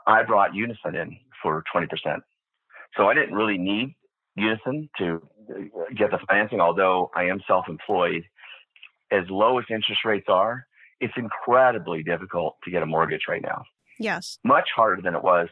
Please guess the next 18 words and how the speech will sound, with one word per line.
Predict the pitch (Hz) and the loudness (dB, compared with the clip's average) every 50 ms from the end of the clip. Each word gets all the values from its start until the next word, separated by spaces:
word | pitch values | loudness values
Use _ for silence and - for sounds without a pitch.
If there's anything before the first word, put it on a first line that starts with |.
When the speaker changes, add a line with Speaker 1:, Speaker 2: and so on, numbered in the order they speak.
| - - | -4 -6
Speaker 1:
ten | 90 82 | -4 -4
years | 76 73 71 - | -4 -6 -6 -6
ago. | - - - 80 - _ _ _ _ _ _ _ _ _ _ _ _ _ _ _ _ _ _ _ _ - | -8 -8 -10 -10 -10 _ _ _ _ _ _ _ _ _ _ _ _ _ _ _ _ _ _ _ _ 0
Ten | 143 147 147 | 0 2 4
years | 147 147 143 131 | 2 2 0 0
ago, | 127 107 113 107 104 101 101 98 - | -4 0 2 4 4 4 2 0 -4
if | - 90 | -8 -8
you | 87 87 | -8 -8
could | - 85 - - | -8 -8 -2 2
fog | 107 104 110 117 113 | 4 6 6 6 4
a | 110 | 0
mirror, | 107 104 104 104 107 110 117 127 - _ _ _ _ _ _ _ _ | -2 -2 -2 -2 -2 -4 -6 -10 -18 _ _ _ _ _ _ _ _
you | - - | -6 -6
could | - - - | -4 -2 0
get | 247 180 170 | 0 2 2
a | 254 | 2
Speaker 2:
<laughs> | |
Speaker 1:
mortgage. | - - 233 196 - - | 0 0 -2 -4 -6 -8